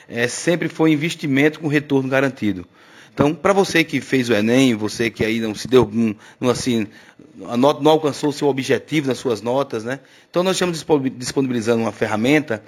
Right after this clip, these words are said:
né, em um curso preparatório voltado para o enem com excelência, ou seja, com exclusividade, né? Até sim, né, pra você que pensa em cursar medicina, então nós vamos fazer um trabalho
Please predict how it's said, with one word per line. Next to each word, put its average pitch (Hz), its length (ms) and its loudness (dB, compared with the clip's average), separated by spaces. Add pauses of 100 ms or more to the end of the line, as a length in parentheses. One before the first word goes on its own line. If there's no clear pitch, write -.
(320)
né, 120 240 -2 (180)
em 123 100 0
um 139 120 4
curso 143 260 -4
preparatório 123 680 2
voltado 131 400 0
para 139 220 0
o 143 40 4
enem 120 340 0
com 135 120 -4
excelência, 123 640 -6
ou 117 60 -8
seja, 98 300 -4
com - 100 -4
exclusividade, 127 960 -4 (320)
né? 139 180 -4 (240)
Até 175 480 2
sim, 151 480 -4 (260)
né, 147 220 -4 (140)
pra 135 120 0
você 135 460 -2
que 147 160 -10
pensa 123 420 -4
em 120 120 -4
cursar 113 440 -4
medicina, 123 640 0
então 120 160 -2
nós 123 160 -2
vamos 123 320 -6 (260)
fazer 123 340 0
um 120 100 -2
trabalho 127 720 0